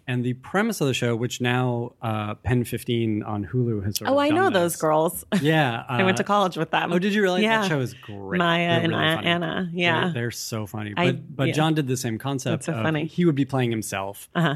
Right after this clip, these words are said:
Speaker 1: but all the other child actors would be children.
Speaker 2: Right.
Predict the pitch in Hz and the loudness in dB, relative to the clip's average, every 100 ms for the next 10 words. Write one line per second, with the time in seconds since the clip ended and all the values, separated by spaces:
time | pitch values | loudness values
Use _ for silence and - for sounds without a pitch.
0 | 135 131 120 117 117 110 110 107 104 104 | -2 -4 -2 -2 -2 -2 -4 -6 -6 -6
1 | 101 104 104 - - 104 104 113 101 101 | -6 -8 -10 -12 -18 -20 -16 -14 -14 -14
2 | 101 98 160 147 143 | -16 -8 -2 -2 -2